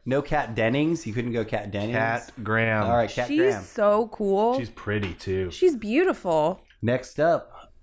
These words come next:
Speaker 1: for me, my pick for, uh, Lee Meriwether's Catwoman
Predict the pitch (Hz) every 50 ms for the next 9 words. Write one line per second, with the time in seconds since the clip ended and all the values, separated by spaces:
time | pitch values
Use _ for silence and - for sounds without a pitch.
0 | _ _ - - 120 120 117 117 113 110 123 151 180 165 120 110 113 127 143 151
1 | 143 139 - - _ - - 104 117 123 127 - - 143 143 139 - - - -
2 | - 123 120 120 120 120 120 120 117 117 117 117 113 113 113 - - - 107 107
3 | 107 107 104 107 107 104 104 101 101 101 101 104 - - - - - - 110 113
4 | 123 131 123 120 123 120 120 120 117 117 117 110 117 113 104 - - - 131 135
5 | - 123 120 113 113 113 117 117 120